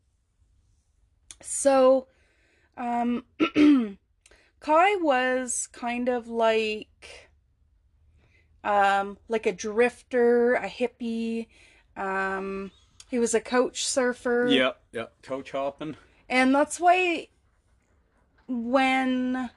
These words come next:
Speaker 1: I first heard of him, or we first heard of him and watched this <clears throat> famous video, and I just showed a clip at the beginning, or, uh, let you guys listen to a clip at the beginning, but we'll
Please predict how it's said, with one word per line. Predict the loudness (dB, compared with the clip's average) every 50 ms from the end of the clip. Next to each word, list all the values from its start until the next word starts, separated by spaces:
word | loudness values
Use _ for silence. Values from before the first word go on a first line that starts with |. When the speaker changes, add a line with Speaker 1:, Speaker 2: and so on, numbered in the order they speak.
| _ _ _ _ _ _ _ _ _ _ _ _ _ _ _ _ _ _ -4
Speaker 1:
I | -2
first | 0 2 0 0 0 -2
heard | 0 2 2 2
of | 2 0
him, | -2 -2 -2 -2 -2
or | -2 -2
we | -2 -2 -4 -4
first | -4 -4 -6 -6 -6 -8 -6
heard | -4 -2 0 0
of | -2 -4
him | -4 -6 -6 -6 -6 -6
and | -6 -6 -6 -8 -10 -12 -14 -16 -20 _ _ -20 -20 -20 -20 _
watched | -4 -2 -2 -2 -2 -4 -4 -2
this | -2 -2 -2 -4 -8 -10 -14 _ _ _ _ _ _ _ _ _ _
<clears throat> | -2 0 2 4 2 2 2
famous | 2 2 2 2 4 2 0 -2
video, | -2 0 0 0 4 4 4 4 4 4
and | 2 2 0 0 -2 -2 -2
I | -2 -2
just | 0 0 -2 -2 -2
showed | 0 4 4 4 4
a | 2
clip | -2 -2 -2 -2 -2 -2
at | -6 -8
the | -8
beginning, | -8 -8 -6 -4 -4 -4 -2 -4 -4 -2
or, | -2 -4 -4 -6 -12 _ _ _ _ _ _ _ _ _ _ _ -20 -20 _ _ -2
uh, | 0 2 2 4
let | 4 4 2 4
you | 4
guys | 2 2 0 0
listen | -4 -6 -6 -6 -4
to | -2 -2
a | -2 -2
clip | -4 -2 -2 -2 -2 -2
at | -8 -10
the | -8
beginning, | -6 -6 -4 -2 -2 -2 -2 -2
but | -2 -2 -2
we'll | 2 2 4 6 6 4 2 0